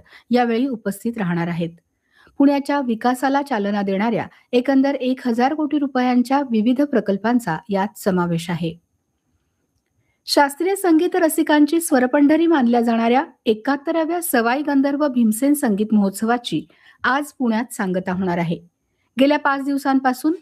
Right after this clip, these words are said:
महाराष्ट्रीय मंडळाच्या मैदानावर रंगलेल्या या स्वरांच्या महोत्सवात शास्त्रीय संगीत क्षेत्रातील दिग्गज कलाकारांबरोबरच नवोदित कलाकारांनी आपल्या कलेचं सादरीकरण केलं. सवाई गंधर्व भीमसेन महोत्सवात आज पंडित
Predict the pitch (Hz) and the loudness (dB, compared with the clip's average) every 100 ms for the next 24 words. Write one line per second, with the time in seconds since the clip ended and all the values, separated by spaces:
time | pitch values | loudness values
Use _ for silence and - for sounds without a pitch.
0 | - 226 233 247 269 - 339 359 269 269 | -4 0 2 2 0 0 0 4 4 4
1 | 262 277 269 220 220 220 233 247 214 202 | 2 0 0 0 -2 0 -2 0 2 2
2 | 208 226 262 269 254 214 208 254 277 302 | 2 2 2 0 0 0 2 2 0 0
3 | 208 190 - 190 175 175 _ _ _ - | 0 -2 -4 -2 -2 -4 _ _ _ -20
4 | - - 262 262 311 339 339 294 302 - | -8 0 0 0 -6 -4 2 2 2 -2
5 | 285 269 262 294 277 226 214 214 285 - | -2 0 0 2 0 0 0 2 0 2
6 | 233 214 214 208 202 196 208 233 165 - | 0 2 0 0 0 0 0 0 0 -4
7 | _ - _ 247 262 311 320 359 285 247 | _ -20 _ 4 4 2 0 0 2 2
8 | 247 240 233 247 311 - 202 214 208 208 | 2 0 2 2 2 -2 -2 -2 0 0
9 | 233 240 294 220 185 180 175 180 180 175 | 0 0 -2 -2 -2 -2 -2 -2 -2 0
10 | 170 160 - _ _ _ _ _ _ - | -2 -2 -6 _ _ _ _ _ _ 0
11 | 277 277 294 277 247 269 285 247 233 233 | 2 2 2 2 2 2 0 4 4 4
12 | - 269 254 220 214 226 226 269 - _ | 4 6 6 4 -2 -2 -2 -2 -8 _
13 | - - 226 233 - 226 220 | -18 -4 -2 -2 -2 0 0